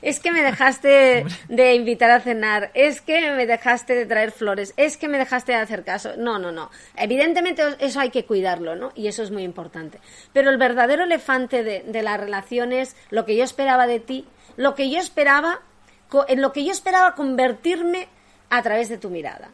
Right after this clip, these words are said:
Speaker 1: Mira,
Speaker 2: Mm.
Speaker 1: no me he convertido, no, no soy una diosa, no soy maravillosa después de que tú me dijeras que lo era, ¿no? Bueno, pues, pues, ¿qué, qué vamos a hacer, no? Mm, bueno, pues me lo tengo que replantear, tengo que hacerlo yo. Y a veces se acaba, a veces se acaba porque el parche se cae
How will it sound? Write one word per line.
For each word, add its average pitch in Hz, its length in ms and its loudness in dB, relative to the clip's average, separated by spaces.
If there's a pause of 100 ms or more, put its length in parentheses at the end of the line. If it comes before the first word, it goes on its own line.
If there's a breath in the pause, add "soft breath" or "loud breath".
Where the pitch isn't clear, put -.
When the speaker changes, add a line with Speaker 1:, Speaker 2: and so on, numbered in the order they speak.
Speaker 1:
Mira, 339 340 2
Speaker 2:
Mm. 277 80 2
Speaker 1:
no 285 80 2
me 311 120 0
he - 40 -6
convertido, 208 720 -4
no, 269 300 -10
no 294 240 -2
soy 233 340 -2
una 196 160 -4
diosa, 180 500 -8
no 254 220 -6
soy 262 240 -4
maravillosa 233 800 -6 (320 loud breath)
después 233 400 -2
de 254 80 -4
que 226 100 -4
tú 247 160 -6
me 247 140 -2
dijeras 226 400 -4
que - 100 -12
lo 190 140 -6
era, 185 260 -6
¿no? 277 180 -8 (380 loud breath)
Bueno, 233 300 -2
pues, - 180 -10
pues, 214 300 -10
¿qué, 226 360 -4
qué 240 140 -4
vamos 233 320 -4
a 190 60 -12
hacer, 190 320 -12
no? 190 180 -10 (160)
Mm, 180 640 -10
bueno, 226 260 -4
pues 240 220 -8 (240 loud breath)
me 214 100 -6
lo 208 120 -4
tengo 220 240 -4
que 247 80 -4
replantear, 196 560 -4
tengo 208 240 -10
que 233 80 -8
hacerlo 185 260 -14
yo. 175 200 -10 (280 loud breath)
Y 247 120 2
a 254 40 8
veces 294 280 -4
se 349 120 -4
acaba, 226 460 -2
a - 160 -8
veces 254 260 -6
se - 80 -6
acaba 320 420 -2
porque 285 440 -2
el 233 100 -6
parche 226 320 -2
se 226 160 -6
cae 294 400 -4